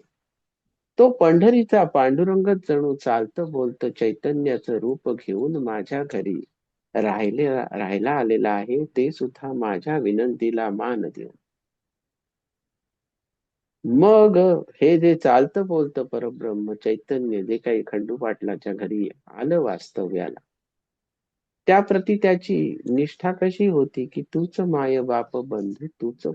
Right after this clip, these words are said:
प्राण सखा," अशी त्याची भावावस्था होती. आणि आणखीन एक व्यक्तीबद्दल आपण विचार केला पाहिजे की, खंडूजी पाटलाची जी पत्नी होती गंगाबाई,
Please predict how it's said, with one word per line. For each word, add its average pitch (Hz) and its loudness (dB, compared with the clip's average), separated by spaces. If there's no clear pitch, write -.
प्राण 139 -6
सखा," - -14
अशी 165 2
त्याची 196 4
भावावस्था 139 0
होती. 117 -4
आणि 147 0
आणखीन 139 -2
एक 190 -2
व्यक्तीबद्दल 135 -2
आपण 107 -8
विचार 127 0
केला 107 0
पाहिजे 98 -6
की, - -12
खंडूजी 151 -4
पाटलाची 117 -4
जी 107 -8
पत्नी 151 -4
होती 101 -6
गंगाबाई, 110 -4